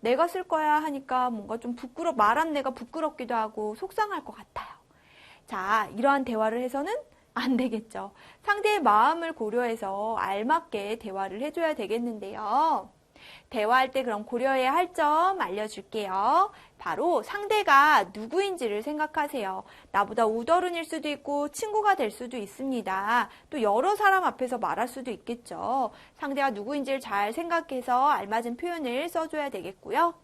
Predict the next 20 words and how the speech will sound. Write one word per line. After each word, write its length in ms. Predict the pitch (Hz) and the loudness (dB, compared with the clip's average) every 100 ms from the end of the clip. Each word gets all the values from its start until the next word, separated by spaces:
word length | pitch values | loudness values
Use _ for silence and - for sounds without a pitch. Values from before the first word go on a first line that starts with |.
| _ - - - | _ -20 -20 -16
그 80 | - | 0
다음, 260 | 302 240 - _ - | 4 4 0 _ 2
대화하는 800 | 269 294 370 381 359 339 339 285 | 6 8 8 6 2 0 0 0
목적이 640 | 247 285 - 403 381 370 | 0 -2 0 2 4 2
무엇인지를 800 | 233 226 269 294 294 254 233 247 | 2 4 4 2 -4 -4 -4 -4
생각합니다. 1080 | 311 320 330 330 311 302 202 190 214 220 185 - - | -4 -6 -4 -6 -6 -6 -6 -2 2 2 0 -8 -12
뭐 80 | 208 | -10
누구에게 720 | 196 208 254 247 240 233 240 | -8 -2 2 2 2 2 2
알려주고자 960 | - 196 233 311 403 403 254 220 214 220 | 2 4 4 6 4 2 -6 -6 -2 0
하는 240 | 262 269 | 0 0
것인지 560 | 233 214 214 196 262 330 | -4 -6 -10 -10 -6 -4
아니면은 840 | 208 202 202 202 214 254 349 269 - - - | -4 -6 -10 -8 -6 -4 -2 -4 -6 -16 -14
뭔가 340 | 202 208 220 | -8 -2 0
이제, 380 | 196 202 196 196 - - | 0 -2 -4 -4 -10 -14
어, 120 | - 175 | -8 -6
준비물이 580 | - 269 294 269 240 247 | 0 0 0 0 -2 -2
필요해서 560 | 359 359 302 240 262 | -2 0 0 0 -2
도움을 440 | 285 311 392 415 277 | 0 2 4 2 -2
요청하는 500 | 202 277 269 240 233 | -4 -6 -6 -4 -6
것인지. 840 | 190 - 208 - 139 208 247 233 | -8 -8 -10 -10 -8 -4 -2 -4